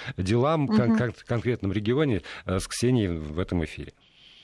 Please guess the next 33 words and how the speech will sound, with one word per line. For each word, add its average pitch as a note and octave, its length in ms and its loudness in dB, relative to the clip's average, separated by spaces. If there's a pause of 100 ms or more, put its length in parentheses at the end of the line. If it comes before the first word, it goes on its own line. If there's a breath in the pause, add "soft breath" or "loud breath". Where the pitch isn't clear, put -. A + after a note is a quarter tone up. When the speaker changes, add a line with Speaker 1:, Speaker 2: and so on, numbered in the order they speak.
(680 loud breath)
Speaker 2:
Ну, B3 80 4
вы D4+ 80 4
знаете, E4 280 2
я D4 100 4
могу D4 280 -2
взять, C#4+ 460 -2
э, A3 640 -4
наверное, G3+ 800 -10
какие-то G#3 380 -16
вопросы, A3 500 -4
передать G#3 380 -4
своим G#3 200 -8
коллегам A3 640 -2
из F#3 100 -16
вашего F#3+ 380 -8
чата, F3+ 380 -4
Володя, F3+ 380 -6
но G3 100 -6
могу B3+ 220 0
сказать B3 340 0
общие F3+ 420 0
вещи, E3 320 -8
да? B3 200 4
Speaker 1:
Нет, E3+ 160 6
Speaker 2:
Люди A#3 220 2
Speaker 1:
Ксения, G3 180 6
Speaker 2:
очень - 20 4
Speaker 1:
я - 20 4
Speaker 2:
много G3 140 4
Speaker 1:
пр-, F3+ 100 0
я E3 120 4
прошу E4 240 4
Speaker 2:
спрашивают. - 40 -4